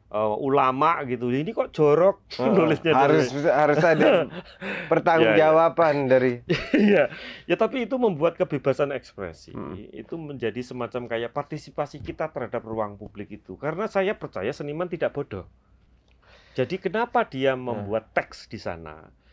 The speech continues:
Speaker 1: Kenapa dia tagging? Dia memberikan semacam kayak penanda bahwa ini nggak baik loh kondisi
Speaker 2: Hmm.
Speaker 1: saat ini gitu.
Speaker 2: Pak Bambang,
Speaker 1: Hmm?
Speaker 2: kalau di Asia Tenggara,
Speaker 1: Hmm.
Speaker 2: Pak Bambang suruh milih satu negara
Speaker 1: Hmm.
Speaker 2: buat street art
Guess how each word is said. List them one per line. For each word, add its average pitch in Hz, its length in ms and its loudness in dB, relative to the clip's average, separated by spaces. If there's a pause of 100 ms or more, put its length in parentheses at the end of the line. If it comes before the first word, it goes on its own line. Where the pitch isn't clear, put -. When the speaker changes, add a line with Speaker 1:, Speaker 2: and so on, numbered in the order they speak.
(140)
Speaker 1:
Kenapa 175 360 -2
dia 156 200 -4
tagging? 104 840 -8
Dia 170 160 0
memberikan 117 1080 -4 (520)
semacam 123 540 -8
kayak 104 560 -6
penanda 120 640 -8
bahwa 87 280 -12
ini 147 200 -10
nggak 143 220 -4
baik 117 300 -8
loh 82 200 -14 (180)
kondisi 107 400 -8
Speaker 2:
Hmm. 104 100 -16
Speaker 1:
saat 85 240 -10
ini 80 440 -20
gitu. - 220 -20 (160)
Speaker 2:
Pak 117 160 2
Bambang, 135 500 4
Speaker 1:
Hmm? 120 160 -10
Speaker 2:
kalau 143 180 4
di 165 120 4
Asia 165 340 4
Tenggara, 123 800 2
Speaker 1:
Hmm. 104 320 -16 (320)
Speaker 2:
Pak 127 180 4
Bambang 143 320 2
suruh 156 180 -4
milih 147 240 -4
satu 139 260 0
negara 120 520 0 (240)
Speaker 1:
Hmm. 98 240 -10
Speaker 2:
buat 123 260 2
street - 440 -4
art 135 260 0